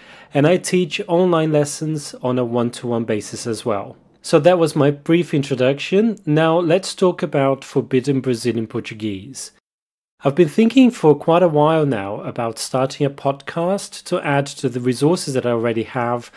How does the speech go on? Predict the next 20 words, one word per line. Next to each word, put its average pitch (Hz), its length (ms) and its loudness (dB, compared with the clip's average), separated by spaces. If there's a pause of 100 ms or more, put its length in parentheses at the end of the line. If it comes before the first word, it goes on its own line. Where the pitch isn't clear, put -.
(360)
that 143 160 2
are 139 100 2
available 151 500 2
to 143 160 -6
people 135 360 0
who 135 80 -4
want 123 220 -2
to - 100 -8
learn 117 300 -2
Brazilian 113 420 -4
Portuguese. 110 880 -8 (500)
I 151 80 2
considered 214 540 0
the 233 100 2
things 170 400 0
that 131 140 2
I - 20 2
could 139 220 -4
focus 147 500 2
on, 101 420 -8